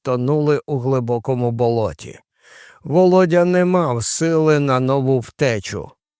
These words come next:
Його тіло ослабло. Леся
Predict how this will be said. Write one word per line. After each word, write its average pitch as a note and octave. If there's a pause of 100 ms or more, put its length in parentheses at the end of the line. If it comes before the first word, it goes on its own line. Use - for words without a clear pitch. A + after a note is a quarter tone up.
(220)
Його C3
тіло C3+
ослабло. G2+ (1600)
Леся C#3+